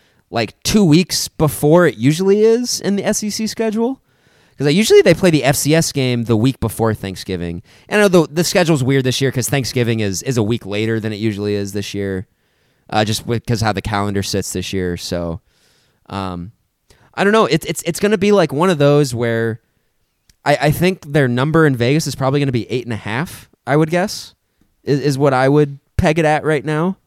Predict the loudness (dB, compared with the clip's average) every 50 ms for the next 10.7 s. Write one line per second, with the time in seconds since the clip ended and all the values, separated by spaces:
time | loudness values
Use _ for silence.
0 | _ _ _ _ _ _ _ _ _ _ _ _ _ _ _ -4 -2 0 0 0
1 | 0 0 -2 -2 -4 -4 -4 -2 -2 0 0 0 -2 -2 -4 -8 -10 _ _ _
2 | _ _ _ _ _ _ -4 -4 -2 0 0 0 2 2 0 2 2 4 4 2
3 | 2 4 4 6 6 6 4 2 0 -4 -8 -10 -8 -8 -6 -4 -2 -2 0 0
4 | 2 2 2 0 0 0 2 2 2 2 0 0 -2 -4 -4 -4 -4 -6 -10 -18
5 | -20 _ _ _ _ _ _ _ _ _ _ _ _ _ _ _ _ -2 -2 -2
6 | 0 0 2 2 2 2 2 2 4 4 4 2 2 2 0 0 0 0 0 0
7 | 0 0 -2 0 0 0 0 0 0 -2 -2 0 2 2 0 0 -2 -2 0 0
8 | 0 -2 -2 -2 -2 -2 -2 -2 -4 -4 -4 -4 -4 -2 -2 -2 -2 -2 -4 -4
9 | -6 -6 -6 -6 -4 -4 -4 -4 -4 -2 -2 0 -2 -2 -4 -6 -4 -4 -4 -4
10 | -4 -6 -8 -8 -8 -8 -8 -6 -6 -6 -6 -6 -6 -8